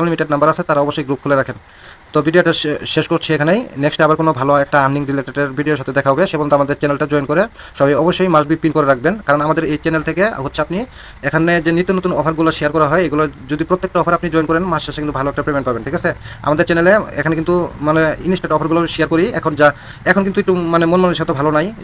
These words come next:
যার জন্য ইনস্ট্যান্ট অফারগুলো শেয়ার করতেছি না, কিন্তু আপনারা জয়েন করে রাখেন, পিন করে রাখেন। অবশ্যই দেখবেন যে মানে ভালো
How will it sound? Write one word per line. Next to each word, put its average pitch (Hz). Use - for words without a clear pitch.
যার 135
জন্য 160
ইনস্ট্যান্ট 160
অফারগুলো 143
শেয়ার 147
করতেছি 147
না, 185
কিন্তু 170
আপনারা 165
জয়েন 165
করে 165
রাখেন, 180
পিন 175
করে 160
রাখেন। 135
অবশ্যই 185
দেখবেন 190
যে 196
মানে 165
ভালো 156